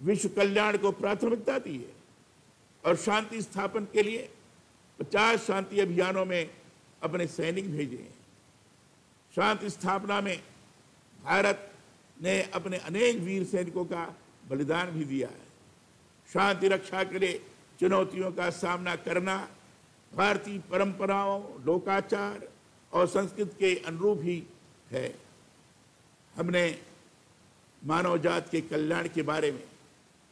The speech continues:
जितनी गहराई और सच्चाई से चिंतन किया है,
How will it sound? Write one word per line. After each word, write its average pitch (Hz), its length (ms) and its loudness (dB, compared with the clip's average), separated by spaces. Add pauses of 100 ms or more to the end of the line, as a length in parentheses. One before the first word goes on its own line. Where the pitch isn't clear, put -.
(340)
जितनी 240 380 -2
गहराई 214 560 2
और 214 160 2
सच्चाई 190 460 0
से 180 120 0
चिंतन 160 360 -8
किया - 300 -10
है, - 180 -20